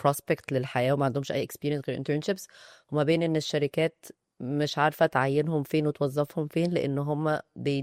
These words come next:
do not، they no longer need الناس اللي جاية with zero or one years of experience، لأن ده خلاص بقى عندهم tools تعمل الحاجات دي، لأنه معظم الشغل ال operational هو ال entry level jobs.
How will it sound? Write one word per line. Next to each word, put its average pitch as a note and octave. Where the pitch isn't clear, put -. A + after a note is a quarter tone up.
do C#3
not، D3
they D3+
no D#3+
longer E3
need D#3
الناس D#3
اللي D3+
جاية D#3+
with C#3
zero D#3
or C#3+
one D#3
years D#3
of A#2
experience، D3+
لأن C3+
ده C#3+
خلاص D3
بقى -
عندهم D3
tools F3
تعمل D3+
الحاجات C#3
دي، D3+
لأنه D3+
معظم D#3+
الشغل D#3
ال D3+
operational D3+
هو D3+
ال C#3+
entry C#3+
level C#3
jobs. D3